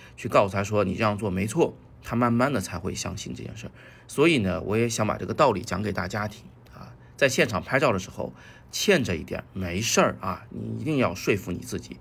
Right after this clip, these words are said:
你可以这样做，后期是真的可以救他的。哎，有同学呢，可能学的比较多，他可能听说过另一个说法，叫做宁过勿欠，或者叫做向右曝光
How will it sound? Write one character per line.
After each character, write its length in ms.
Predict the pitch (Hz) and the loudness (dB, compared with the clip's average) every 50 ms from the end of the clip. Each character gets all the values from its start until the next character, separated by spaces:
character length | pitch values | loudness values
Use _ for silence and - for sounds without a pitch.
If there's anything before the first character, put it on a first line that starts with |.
| - - - - - | -20 -20 -20 -16 -12
你 80 | - 98 | -12 -10
可 240 | - - - 117 127 | -10 -6 -2 0 0
以 80 | 117 | 0
这 100 | - - | -2 -4
样 100 | 78 76 - | -10 -12 -12
做， 160 | - - - - - - - | -12 -12 -12 -12 -14 -20 -18
后 160 | - - 131 110 | -6 -2 0 0
期 180 | - - 117 | 0 0 -2
是 100 | 113 104 | -2 -4
真 160 | 95 - 127 131 | -2 -2 0 0
的 60 | 123 | -2
可 160 | - - 104 | -2 -4 -8
以 80 | 87 - - - | -8 -8 -10 -10
救 200 | - - - 104 | -4 -2 0 0
他 160 | 90 - - 98 | -2 -2 -8 -14
的。 100 | 101 - - _ _ _ _ _ _ _ | -16 -18 -20 _ _ _ _ _ _ _
哎， 80 | - 123 | -6 -4
有 100 | 117 113 | -4 -4
同 160 | 110 143 165 | -4 -4 -4
学 140 | 160 156 147 | -2 -2 -2
呢， 280 | 156 156 139 120 110 98 | 0 0 0 0 -2 -2
可 120 | 107 107 | -4 -6
能 280 | 101 107 113 120 127 127 | -4 -2 -2 -2 -2 -2
学 160 | 123 123 117 | -2 -2 -2
的 120 | 117 135 | -2 -2
比 100 | - 127 | -2 0
较 100 | 127 - | 0 -2
多， 380 | - - 143 147 151 151 - - - - - - - - | 0 0 2 4 4 4 4 2 -6 -20 -20 -20 -20 -8
他 140 | - - 139 | -2 -2 -2
可 100 | - 123 | 0 0
能 140 | 101 95 104 | -2 -2 -2
听 180 | - - 180 | 0 2 2
说 140 | 165 165 - | 4 4 6
过 100 | 147 165 | 6 6
另 200 | 160 208 233 208 | 6 6 4 2
一 20 | - | 0
个 100 | 107 95 | 0 -2
说 160 | - - 90 | -2 -4 -4
法， 140 | 95 - 104 | -4 -4 -4
叫 120 | - 120 | -4 -2
做 160 | 110 120 107 | 0 2 2
宁 280 | 107 107 107 107 131 165 | 2 2 2 2 2 2
过 200 | - 175 160 131 | 2 4 4 6
勿 160 | 123 135 151 | 4 4 2
欠， 380 | 143 - - 240 226 156 - - - - - - | 0 2 4 4 4 2 2 -4 -14 -20 -20 -6
或 140 | - - 170 | 2 4 6
者 60 | 147 | 6
叫 120 | 139 151 143 | 8 6 6
做 100 | 151 147 | 4 4
向 320 | 147 - - 202 156 143 151 | 2 4 4 4 4 4 6
右 180 | 196 226 175 123 | 8 8 8 8
曝 180 | - 113 98 | 4 0 0
光 320 | 92 85 107 104 107 113 | 0 2 2 2 2 2